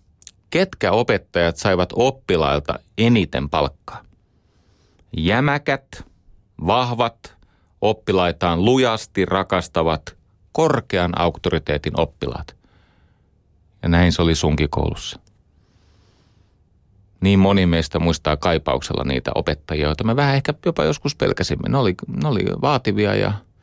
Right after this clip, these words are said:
ne ei neuvotellut muuten siis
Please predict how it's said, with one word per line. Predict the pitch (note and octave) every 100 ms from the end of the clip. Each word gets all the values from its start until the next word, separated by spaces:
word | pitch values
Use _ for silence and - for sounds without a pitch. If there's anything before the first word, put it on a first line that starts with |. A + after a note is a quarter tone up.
| _ _ _ _
ne | C3
ei | C#3
neuvotellut | B2 B2+ G2 F2+ F2 F2
muuten | F#2+ F#2 F2+ F2
siis | - F2+ E2+ - -